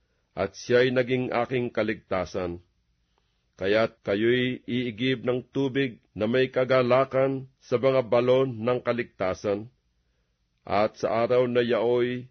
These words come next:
inyong sasabihin, "Mangagpasalamat kayo sa Panginoon." Kayo'y magsitawag sa kaniyang pangalan. Ipahayag ninyo ang kaniyang mga gawa sa mga bayan.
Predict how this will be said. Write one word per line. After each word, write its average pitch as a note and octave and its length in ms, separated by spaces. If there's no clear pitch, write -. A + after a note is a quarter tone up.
inyong B2 480
sasabihin, B2 1040
"Mangagpasalamat A#2+ 1120
kayo B2 400
sa - 160
Panginoon." G2+ 720
Kayo'y A#2+ 400
magsitawag B2+ 880
sa - 160
kaniyang B2 400
pangalan. G#2 640
Ipahayag B2+ 640
ninyo C#3 480
ang C#3 160
kaniyang C#3 480
mga C#3 240
gawa G#2 400
sa - 160
mga C3 320
bayan. F#2 560